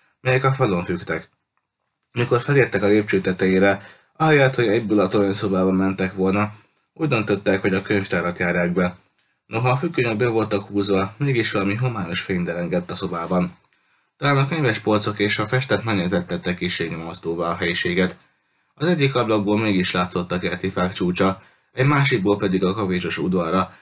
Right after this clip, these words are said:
és a bejárati kapura lehetett látni. Olyan érzésük volt, mintha a szoba túl zsúfolt lenne,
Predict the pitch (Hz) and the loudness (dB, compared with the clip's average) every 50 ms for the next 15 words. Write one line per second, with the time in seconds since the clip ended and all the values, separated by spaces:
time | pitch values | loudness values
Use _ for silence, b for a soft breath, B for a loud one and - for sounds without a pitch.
0 | B B B - 131 127 131 - 131 131 123 113 101 90 92 98 92 - 92 85 | B B B -4 0 0 0 2 2 2 2 2 2 0 0 -2 -2 -4 -4 -6
1 | - - 82 78 73 73 82 92 95 95 82 - - 78 80 87 92 101 92 90 | -6 -6 -4 -4 -2 -2 -2 -4 -4 -6 -8 -8 -6 -6 -6 -6 -2 -2 -2 -2
2 | 87 - _ _ _ _ _ _ _ _ _ _ _ _ _ _ _ _ - 131 | -2 -4 _ _ _ _ _ _ _ _ _ _ _ _ _ _ _ _ 0 2
3 | 143 139 131 98 104 107 104 110 104 95 98 104 95 - 98 98 95 95 - B | 4 4 4 4 2 2 2 2 2 2 2 -2 0 2 4 4 4 2 0 B
4 | B B B B B B B 110 113 - - 117 117 - - 156 127 107 98 - | B B B B B B B -6 -6 -2 -2 0 0 2 0 2 2 0 0 0
5 | 117 113 101 92 92 92 90 98 92 95 95 90 85 85 92 98 101 101 | 0 2 4 4 2 2 2 2 0 2 2 0 0 2 2 2 0 0